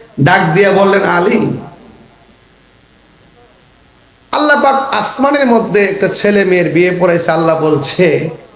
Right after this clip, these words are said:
এই বিয়েটা দুনিয়াতে একটা আনুষ্ঠানিকতা করার জন্যে।"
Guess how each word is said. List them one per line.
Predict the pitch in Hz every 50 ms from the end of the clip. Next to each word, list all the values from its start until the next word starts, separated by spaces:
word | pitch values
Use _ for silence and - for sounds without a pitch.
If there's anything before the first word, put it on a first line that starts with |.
| - - -
এই | - 170 170 156
বিয়েটা | 139 147 180 180 180 180 185 190
দুনিয়াতে | 165 151 175 185 180 175 175 165 165 170 160 156 156 - - -
একটা | 151 - - 165
আনুষ্ঠানিকতা | 151 - 151 165 165 170 165 - - 196 196 196 196 180 165 165 170 160 151 147 151 156 - - - -
করার | - 151 147 139 135 127
জন্যে।" | 131 135 123 117 113 113 110 110